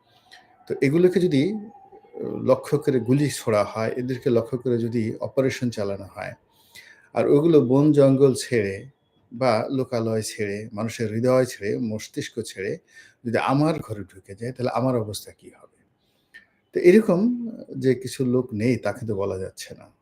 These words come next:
মানুষের আঠারো কোটি মানুষ নানা রকম চিন্তা ভাবনা করে বিভিন্ন জনে। তো এরকম সারাটার উত্তেজনায় চলেছে। তা আমি, আহ, সেই, আহ, সকালবেলা যখন বের হলাম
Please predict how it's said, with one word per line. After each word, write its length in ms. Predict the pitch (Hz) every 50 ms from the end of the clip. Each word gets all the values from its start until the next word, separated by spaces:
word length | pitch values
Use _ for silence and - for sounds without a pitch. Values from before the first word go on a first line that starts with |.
| _ - -
মানুষের 500 | - 120 151 180 - - 220 220 214 -
আঠারো 340 | 147 135 - - 160 160
কোটি 180 | - 151 - 156
মানুষ 360 | 143 131 120 131 135 127 - -
নানা 300 | 135 127 147 165 175 170
রকম 380 | 160 165 - 147 139 139 139 135 - _ _ _ _ _
চিন্তা 280 | - 135 123 113 120 113
ভাবনা 300 | 113 104 107 110 113 110
করে 240 | - - 110 113
বিভিন্ন 400 | 113 117 113 101 104 113 113 110
জনে। 280 | 101 104 104 101 113 143 - _ _ _ _ _ _ _ - - - - _ _ _ -
তো 80 | - -
এরকম 480 | 185 196 202 220 175 180 214 240 240 - _ _ _ -
সারাটার 380 | - - 147 127 - 131 127 123
উত্তেজনায় 500 | 123 123 - 127 117 120 123 123 120 113
চলেছে। 540 | - 123 113 101 104 - - - 71 71 - _ _ _ _ _ _ _ _ _ _ _ _ _ _ _ _ _ _ _ -
তা 80 | 143
আমি, 480 | 131 139 147 170 175 180 180 175 165 -
আহ, 500 | - - - - - - - - - 139
সেই, 420 | 131 - - 160 151 139 135 143
আহ, 640 | 139 - - - - _ - - - 110 117 120 117
সকালবেলা 500 | - - 127 - 139 131 123 120 117 113
যখন 320 | 113 110 - - 117 110
বের 200 | 113 123 123 120
হলাম 360 | 127 135 113 101 117 147 160